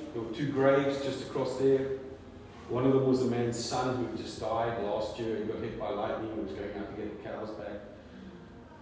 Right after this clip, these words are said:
They don't have any electricity. They work in the fields all day. They come back.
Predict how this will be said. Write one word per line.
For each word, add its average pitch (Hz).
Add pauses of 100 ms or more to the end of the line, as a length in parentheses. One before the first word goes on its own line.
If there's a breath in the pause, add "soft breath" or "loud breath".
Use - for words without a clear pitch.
(720)
They 123
don't 135
have 139
any 139
electricity. 135 (460)
They 120
work 139
in 135
the 135
fields 135
all 131
day. 127 (100)
They 113
come 135
back. 120